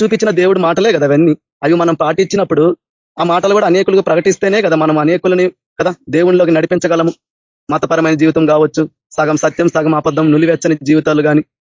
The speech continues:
అసలు దేవుడే ఎరగకుండా నశించిపోయే వాళ్ళం కానీ, ఎవరినైనా ఆయన తట్టు తిప్పాలంటే ఈ విన్న మాటలు మనము, అవి మనం పాటించి ముందుకు పోవాలా లేదా? మనకు మనం మంచిగా ఉంది, మంచిగా అనిపించి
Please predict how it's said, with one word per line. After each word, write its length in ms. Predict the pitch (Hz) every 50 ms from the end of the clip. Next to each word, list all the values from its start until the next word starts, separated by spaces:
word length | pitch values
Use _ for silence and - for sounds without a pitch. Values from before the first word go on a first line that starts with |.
| _ _ _
అసలు 180 | - - - 160
దేవుడే 400 | 135 151 160 170 170 180 180 175
ఎరగకుండా 360 | 160 160 147 - 175 165 165
నశించిపోయే 520 | 151 147 143 175 170 151 151 - 165 160
వాళ్ళం 280 | 156 156 156 151 151 147
కానీ, 140 | 147 147 156 - _ _ _ _ _ _ _ _ -
ఎవరినైనా 420 | 147 170 190 208 208 208 208 202
ఆయన 180 | 196 170 170 170
తట్టు 240 | - 151 151 -
తిప్పాలంటే 640 | 190 175 170 - 196 190 185 180 170 147 147 156 170 - _ _ _ -
ఈ 80 | 170 175
విన్న 240 | 143 160 175 196
మాటలు 380 | 214 202 185 180 180 - 185 190
మనము, 460 | 175 160 156 156 147 139 127 127 139 - 320 - _ _ -
అవి 140 | 139 143 160
మనం 200 | 165 160 156 147
పాటించి 520 | - 147 139 151 147 190 196 196 - 196
ముందుకు 300 | 180 156 156 165 175 -
పోవాలా 360 | - - 156 165 170 170 202
లేదా? 220 | 247 202 156 139 135 - - _ _ _ _ _ _ _ _ _ _ _ _ _ _ _ _ _ _ _ -
మనకు 200 | 160 170 185 180
మనం 260 | 175 170 165 165 156
మంచిగా 320 | 156 175 170 - 175 185
ఉంది, 240 | 180 165 170 170 175
మంచిగా 460 | 170 156 156 165 - 165 190 180 - -
అనిపించి 540 | 151 165 165 190 185 - - 185 185 185